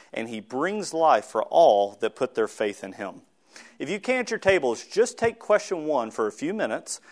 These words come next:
and I want you to think to yourself, talk, talk, talk it out, no wrong answers here, or if there is a wrong answer, I'll correct you.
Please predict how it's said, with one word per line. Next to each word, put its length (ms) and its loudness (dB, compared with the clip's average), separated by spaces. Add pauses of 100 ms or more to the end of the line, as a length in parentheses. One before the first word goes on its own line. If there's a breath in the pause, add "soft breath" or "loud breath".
(140)
and 100 2
I 40 6
want 240 2
you 80 0
to 40 0
think 260 -4
to 60 -4
yourself, 300 2
talk, 400 2
talk, 340 4
talk 240 2
it 60 0
out, 240 4
no 100 2
wrong 280 2
answers 380 -8
here, 260 0
or 140 2
if 60 -4
there 120 4
is 100 0
a 60 -2
wrong 220 2
answer, 220 -8
I'll 140 -2
correct 320 -6
you. 100 -14